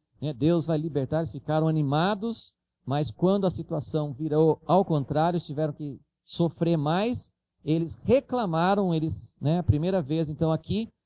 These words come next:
eles ficaram bravos com Moisés e Arão e falaram assim: "Olha, em vez de nos ajudar, você fez foi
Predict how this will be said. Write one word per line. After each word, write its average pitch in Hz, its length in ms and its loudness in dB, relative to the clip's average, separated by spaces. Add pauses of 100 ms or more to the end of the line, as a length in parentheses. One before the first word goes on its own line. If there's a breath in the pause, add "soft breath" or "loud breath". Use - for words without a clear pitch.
(160)
eles 151 540 -6
ficaram 160 420 -2
bravos 175 720 0
com 170 140 0
Moisés 147 480 -2
e - 20 0
Arão 151 260 2
e 220 40 -6
falaram 202 100 -6
assim: 190 140 -6
"Olha, 185 160 0
em 165 80 -4
vez 196 240 -2
de 226 80 -10
nos 220 120 -4
ajudar, 190 560 -2 (280)
você 208 320 0
fez 302 420 -6
foi 277 320 -6